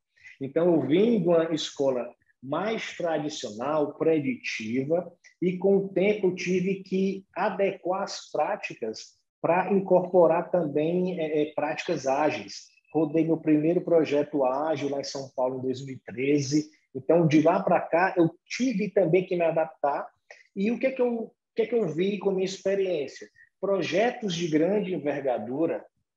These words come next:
eu tenho um projeto de transformações organizacionais, dificilmente tu vai utilizar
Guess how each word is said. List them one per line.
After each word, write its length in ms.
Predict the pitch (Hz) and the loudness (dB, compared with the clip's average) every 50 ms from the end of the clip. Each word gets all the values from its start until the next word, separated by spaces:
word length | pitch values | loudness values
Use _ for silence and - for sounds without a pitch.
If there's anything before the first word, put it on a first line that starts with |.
| _ - | _ -6
eu 120 | - 147 151 | -6 -4 -2
tenho 120 | 170 170 | -2 -2
um 40 | 165 | -2
projeto 400 | 170 160 151 135 - 151 175 170 | 0 0 0 0 0 -2 -2 -2
de 80 | 180 | -4
transformações 1040 | 175 - 160 165 165 160 - - 165 165 160 147 139 123 - - - 185 196 170 196 | -6 -4 -6 -6 -6 -6 -4 -6 -4 -4 -4 -6 -8 -8 -10 -8 -6 -4 -4 -2 -4
organizacionais, 1000 | 175 151 160 156 147 147 139 127 - - 123 113 113 123 143 156 139 117 - - - - _ _ _ | -4 -2 -2 -4 -2 -2 -4 -6 -6 -8 -10 -8 -6 -4 -2 -2 -2 -4 -8 -12 -18 -20 _ _ _
dificilmente 920 | - 190 196 196 - 226 220 - - 226 202 170 160 165 180 185 175 - - | -8 -8 -6 -4 -4 -6 -6 -4 -4 -4 -2 0 0 0 0 0 -2 -4 -4
tu 100 | - 180 | -4 -4
vai 280 | 160 165 165 165 165 165 | 0 0 2 2 2 2
utilizar 720 | 165 160 - 175 160 160 156 139 139 151 151 147 147 - | 0 -2 -4 -6 -4 -4 -4 -4 -2 -2 -2 -2 -2 -6